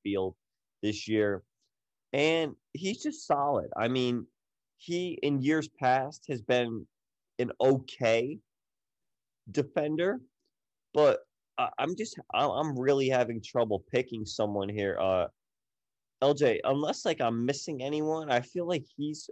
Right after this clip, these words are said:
a pretty good choice. I mean, just looking here,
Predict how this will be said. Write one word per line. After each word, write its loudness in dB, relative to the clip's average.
a 0
pretty 0
good 2
choice. -2
I 4
mean, 2
just -6
looking -2
here, 0